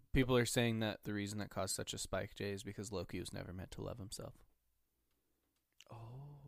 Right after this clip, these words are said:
Speaker 1: Yeah. It's sad.
Speaker 2: That is kinda sad.
Speaker 1: Yeah. And then he fell in love with himself.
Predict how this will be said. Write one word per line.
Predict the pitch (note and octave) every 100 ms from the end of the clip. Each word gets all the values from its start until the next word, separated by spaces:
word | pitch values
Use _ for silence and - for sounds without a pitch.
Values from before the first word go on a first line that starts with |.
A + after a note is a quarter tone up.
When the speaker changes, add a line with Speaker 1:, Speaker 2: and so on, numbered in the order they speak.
| -
Speaker 1:
Yeah. | F3+ F3+ - - _ _ _ _ _
It's | -
sad. | - - - - _ _ _ _ _ _ _ _ -
Speaker 2:
That | C#3+
is | D#3 -
kinda | F4+ B3+
sad. | - F#2+ F2 - - -
Speaker 1:
Yeah. |
And | C#2 - _ _ _ _ A2+
then | F#2+
he |
fell | - F2+
in | G2
love | E2
with | -
himself. | - - - -